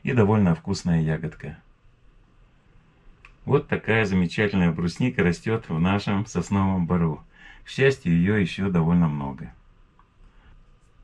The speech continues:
В конце пожелаю всем не забывать про дикие ягоды, собирать их по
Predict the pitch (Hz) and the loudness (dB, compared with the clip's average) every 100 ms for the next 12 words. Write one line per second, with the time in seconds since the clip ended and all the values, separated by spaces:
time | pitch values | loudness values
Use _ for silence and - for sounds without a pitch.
0 | _ _ - 110 131 127 104 104 107 104 | _ _ -2 2 2 2 2 2 4 4
1 | 95 87 104 101 85 82 82 87 95 135 | 2 -2 0 2 4 2 2 0 2 2
2 | 151 131 123 123 123 123 117 117 104 104 | 2 0 0 0 0 2 2 2 0 0
3 | 101 98 - - - - - 95 101 131 | 0 -2 -6 -20 -20 -14 -4 0 4 2
4 | 139 131 | 0 -4